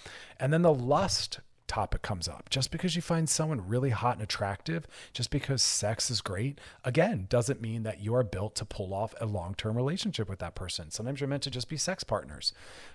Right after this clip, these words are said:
But, um, pulling off a long-term committed monogamous relationship requires more than just love and lust.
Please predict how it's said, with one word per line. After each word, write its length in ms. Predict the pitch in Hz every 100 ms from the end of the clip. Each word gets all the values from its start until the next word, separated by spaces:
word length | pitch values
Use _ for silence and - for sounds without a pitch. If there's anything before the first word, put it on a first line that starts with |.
| -
But, 140 | 135 135
um, 420 | 131 131 123 95 _
pulling 260 | - 190 269
off 160 | 240 127
a 40 |
long-term 640 | 110 110 117 143 - 135 127
committed 340 | 117 117 123
monogamous 540 | 110 104 107 117 -
relationship 540 | 104 95 92 123 160 -
requires 380 | - 131 120 104
more 200 | 113 117
than 100 | 104
just 220 | 110 -
love 360 | 92 92 98
and 180 | 90 95
lust. 420 | 113 147 - -